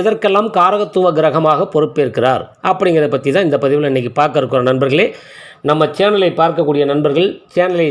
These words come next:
சப்ஸ்கிரைப் பண்ணிக்கோங்க, கூடவே சப்போர்ட் பண்ணுங்கன்னு கேட்டுக்கிறேன். நவகிரகங்கள், ஜோதிடத்தை பொறுத்தவரையிலையும் நவகிரகங்கள், அதாவது ஒன்பது கிரகங்கள், நவம்னு சொன்னா ஒன்பது, நவகிரகங்கள்னு சொன்னா ஒன்பது கிரகங்கள். இந்த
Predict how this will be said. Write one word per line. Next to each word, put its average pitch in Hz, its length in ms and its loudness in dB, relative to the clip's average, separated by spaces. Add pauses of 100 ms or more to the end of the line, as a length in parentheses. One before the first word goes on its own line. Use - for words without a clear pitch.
(120)
சப்ஸ்கிரைப் 165 420 -2
பண்ணிக்கோங்க, 147 440 -2
கூடவே 175 280 0 (120)
சப்போர்ட் 170 340 -4
பண்ணுங்கன்னு 147 380 0
கேட்டுக்கிறேன். 135 440 -2 (1200)
நவகிரகங்கள், 220 760 2
ஜோதிடத்தை 196 540 2
பொறுத்தவரையிலையும் 160 800 2 (240)
நவகிரகங்கள், 180 720 2
அதாவது 196 320 2 (140)
ஒன்பது 196 340 0
கிரகங்கள், 156 400 0 (420)
நவம்னு 214 440 2
சொன்னா 175 200 2 (140)
ஒன்பது, 165 300 0 (120)
நவகிரகங்கள்னு 160 760 2
சொன்னா 156 200 2 (280)
ஒன்பது 175 340 0
கிரகங்கள். 139 360 0 (640)
இந்த 214 140 2